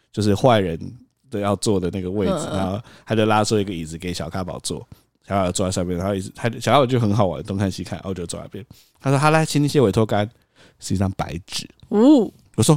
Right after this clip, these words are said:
Speaker 1: ：“哈？
Speaker 2: 切结书哦。
Speaker 1: 白纸？那我要干嘛？”他说：“来，请你一个字一个字的写。”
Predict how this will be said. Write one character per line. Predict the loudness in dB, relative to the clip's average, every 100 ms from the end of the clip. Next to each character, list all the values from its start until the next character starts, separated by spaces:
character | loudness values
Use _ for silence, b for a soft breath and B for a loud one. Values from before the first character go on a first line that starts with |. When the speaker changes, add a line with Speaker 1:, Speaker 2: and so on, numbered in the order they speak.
| 2
Speaker 1:
：“哈？ | 2 4
Speaker 2:
切 | 4 4
结 | 2
书 | 0 0
哦。 | -4 0
Speaker 1:
白 | 2
纸？ | 4 4 2
那 | 2 4
我 |
要 | 4
干 | 4
嘛？” | 2 0 -6
他 | 4
说 | 4 4 b b b
：“来， | -4 -2 -2
请 | -4 2
你 | 2
一 | 4
个 | 4
字 | 2 -2
一 | -2
个 | 2 2
字 | 4
的 | 2
写。” | 2 2